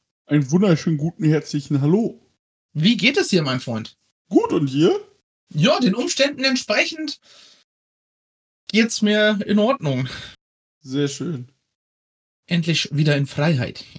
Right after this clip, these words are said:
Speaker 1: So ist es. Endlich wieder zu Hause. Und so können
Speaker 2: Ja.
Speaker 1: wir endlich wieder mit dir podcasten.
Speaker 2: Ja, zur letzte P W-Aufnahme und die eine andere Aufnahme davor, ich hab grad vergessen, was es war, musste ich ja leider verletzungsbedingt aussetzen.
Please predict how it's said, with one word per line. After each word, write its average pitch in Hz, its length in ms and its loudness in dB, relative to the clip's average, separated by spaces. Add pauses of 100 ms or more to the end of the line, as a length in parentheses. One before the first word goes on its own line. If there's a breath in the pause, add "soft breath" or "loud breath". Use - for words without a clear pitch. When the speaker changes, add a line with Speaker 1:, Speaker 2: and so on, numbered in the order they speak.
(440)
Speaker 1:
So - 180 -12
ist 147 140 -12
es. - 260 -20 (200)
Endlich 131 400 -14
wieder 139 180 -4
zu 151 160 -6
Hause. 165 400 -2 (380 loud breath)
Und 135 180 -4
so 139 160 2
können 170 220 2
Speaker 2:
Ja. 156 40 0
Speaker 1:
wir 147 120 2
endlich 143 360 -4
wieder 156 200 4
mit 156 240 -2
dir 147 140 4
podcasten. - 840 -4 (200)
Speaker 2:
Ja, 180 340 -2 (100)
zur 190 180 0
letzte 202 360 0
P 220 160 0
W-Aufnahme 233 680 0
und 208 420 -2 (720)
die 190 300 -4
eine 220 240 0
andere 233 240 -2
Aufnahme 226 340 -2
davor, 220 300 -4
ich 196 120 -12
hab 190 200 -10
grad 196 180 -8
vergessen, 202 340 -10
was 196 140 0
es 165 100 -8
war, 202 200 -4 (320 loud breath)
musste 247 320 2
ich 247 140 2
ja 233 60 4
leider 220 480 2 (280 loud breath)
verletzungsbedingt 190 1040 2 (220)
aussetzen. 170 600 0